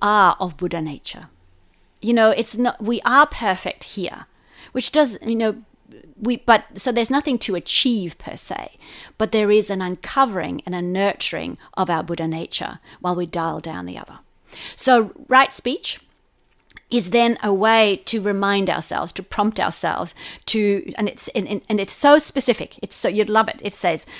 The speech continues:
"Right speech, abstain from false, slanderous, divisive, harsh, and idle speech"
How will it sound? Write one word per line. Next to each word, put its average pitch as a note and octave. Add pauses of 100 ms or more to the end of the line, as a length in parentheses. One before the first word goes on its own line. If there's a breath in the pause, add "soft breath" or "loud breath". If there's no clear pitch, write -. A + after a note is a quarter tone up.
(100)
"Right D4+
speech, -
abstain C4+
from F#3
false, - (240 soft breath)
slanderous, G#3 (100)
divisive, G3 (240 soft breath)
harsh, - (160)
and F#3+ (100)
idle F3
speech" -